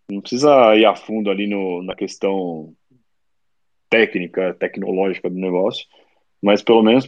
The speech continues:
a pessoa vai ter muito mais facilidade de, de utilizar um aplicativo, instalar e tal, administrar o negócio do que um pessoal mais velho. O pessoal mais velho eu prefiro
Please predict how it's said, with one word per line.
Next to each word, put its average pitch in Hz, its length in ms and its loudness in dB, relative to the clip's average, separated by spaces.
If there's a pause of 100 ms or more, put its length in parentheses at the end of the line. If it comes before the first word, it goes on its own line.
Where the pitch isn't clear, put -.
a - 80 2
pessoa 151 300 2
vai 135 640 2
ter 123 100 -2
muito 131 240 -6
mais 147 140 -2
facilidade 117 520 0
de, 143 200 -4
de 131 100 -4
utilizar 147 400 2
um 131 40 4
aplicativo, 131 640 0
instalar 98 640 2
e 85 120 -14
tal, 101 440 0
administrar 95 520 -12
o 101 60 -10
negócio 101 400 -8
do 123 60 -20
que 139 180 -4
um 135 320 -8
pessoal 123 320 -2
mais 143 160 2
velho. 95 240 2 (440)
O - 60 -14
pessoal 160 300 4
mais 175 220 2
velho 160 200 4
eu 185 80 4
prefiro 175 800 4